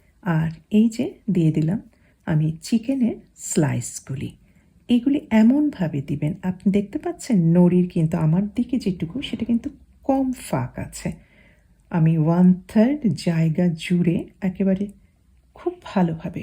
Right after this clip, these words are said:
বেশ পরিমাণে এই সমস্ত সবজি, চিকেন দিয়েছি। এটা যেন বেশ পরিমাণে হয় আর একেবারে একসাথে হয়ে থাকে, যাতে মাঝে মাঝে ফাঁক না থাকে, একেবারে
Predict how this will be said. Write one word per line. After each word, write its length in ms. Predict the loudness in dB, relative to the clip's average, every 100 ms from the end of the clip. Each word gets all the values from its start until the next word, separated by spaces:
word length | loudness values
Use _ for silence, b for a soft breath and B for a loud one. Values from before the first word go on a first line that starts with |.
| -14 _ _ 0
বেশ 240 | 0 0 -6 -4
পরিমাণে 500 | 0 2 2 2 0 -4 B B B 0
এই 160 | 2 0 -4
সমস্ত 460 | -2 2 4 2 -2 -6
সবজি, 560 | -4 -2 -2 -4 -8 -6 -6 -10 _ _
চিকেন 420 | -2 -2 0 0 0 -2 -4
দিয়েছি। 500 | -2 -4 -8 -8 -8 b b b b b _ _
এটা 160 | 0 2
যেন 160 | 4 4
বেশ 200 | 2 -2 -4 -2
পরিমাণে 460 | 0 0 0 -4
হয় 300 | -4 -4 -4 -6 _ _
আর 200 | -6 -4 -6
একেবারে 420 | -8 -4 -2 -2 -4 -4
একসাথে 720 | -4 -4 -8 -6 -6 -6 -4 -4
হয়ে 220 | -2 -4
থাকে, 300 | -6 -10 -10 -8
যাতে 220 | -6 -2
মাঝে 280 | 0 0 0
মাঝে 240 | 0 0 -4 -14 -20
ফাঁক 320 | -6 -4 -4 -6
না 120 | -8 -8
থাকে, 300 | -10 -14 -12 -14 b b b b b -4
একেবারে 380 | -2 0 0